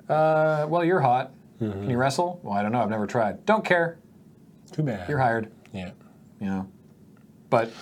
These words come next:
Speaker 2: That's kinda what happened with Sable, too.
Speaker 1: But you know what
Speaker 2: Did she,
Speaker 1: kind
Speaker 2: like,
Speaker 1: of, you know what
Speaker 2: never
Speaker 1: kind of
Speaker 2: wanna
Speaker 1: amazed me,
Speaker 2: wrestle?
Speaker 1: though?
Speaker 2: What's
Speaker 1: Is
Speaker 2: that?
Speaker 1: that everyone in this match who was from a previous era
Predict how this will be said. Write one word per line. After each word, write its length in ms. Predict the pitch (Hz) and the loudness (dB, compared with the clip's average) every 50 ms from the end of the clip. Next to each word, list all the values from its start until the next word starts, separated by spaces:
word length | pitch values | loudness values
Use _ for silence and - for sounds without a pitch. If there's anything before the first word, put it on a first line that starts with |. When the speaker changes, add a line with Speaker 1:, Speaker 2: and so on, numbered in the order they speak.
| - - | -8 -2
Speaker 2:
That's 140 | 135 127 - | -2 2 4
kinda 160 | 196 202 175 135 | 4 4 4 4
what 100 | 123 120 | 2 2
happened 220 | 120 120 117 110 | 2 0 0 0
with 80 | 95 - | -4 -4
Sable, 380 | - 113 117 127 113 92 - - | -2 -2 0 0 0 -2 -4 -2
too. 240 | - 120 107 92 - | -2 -2 -2 -2 -2
Speaker 1:
But 140 | 139 175 180 | -2 0 0
you 80 | 143 139 | 2 2
know 100 | 170 196 | 2 2
what 100 | 233 202 | 2 0
Speaker 2:
Did 40 | - | 2
she, 40 | - | 2
Speaker 1:
kind 160 | 185 185 190 | 2 4 4
Speaker 2:
like, 80 | 190 | 2
Speaker 1:
of, 120 | - - - | 0 -2 -2
you 60 | 160 | 0
know 60 | 147 185 | 0 0
what 120 | 226 - | 2 2
Speaker 2:
never 40 | - 185 | 2 0
Speaker 1:
kind 120 | 185 165 | 2 2
of 60 | 160 120 | 0 0
Speaker 2:
wanna 80 | 107 104 | 0 0
Speaker 1:
amazed 140 | 113 127 | 0 0
me, 80 | 165 175 | 0 -2
Speaker 2:
wrestle? 200 | 165 170 185 233 | -2 -2 -2 -4
Speaker 1:
though? 60 | 269 - - - - - - - | -4 -8 -14 -20 -20 -18 -10 -8
Speaker 2:
What's 140 | 113 98 - | -8 -4 -2
Speaker 1:
Is 140 | 135 123 123 | -2 -2 0
Speaker 2:
that? 240 | 135 127 123 - - | 0 0 -2 -2 -6
Speaker 1:
that 40 | - - - - - - - - - - - - - - - - - - - - - - - - - | -14 -20 -20 -20 -20 -20 -20 -20 -20 -20 -20 -20 -20 -20 -20 -20 -20 -20 -20 -20 -20 -20 -20 -10 -4
everyone 440 | - 139 139 165 175 180 190 190 196 | -2 0 0 0 0 2 2 2 2
in 120 | 202 175 170 | 2 0 -2
this 160 | 175 165 - | -2 -2 0
match 260 | 170 160 180 202 202 | 0 0 0 0 0
who 100 | - 160 | 0 0
was 120 | 143 131 | 0 0
from 100 | - 147 | 0 -2
a 60 | 135 123 | -2 -2
previous 380 | - 143 139 135 139 127 - | 0 0 0 0 0 0 -2
era 340 | - 107 107 120 151 180 202 | -2 -2 0 0 0 0 -2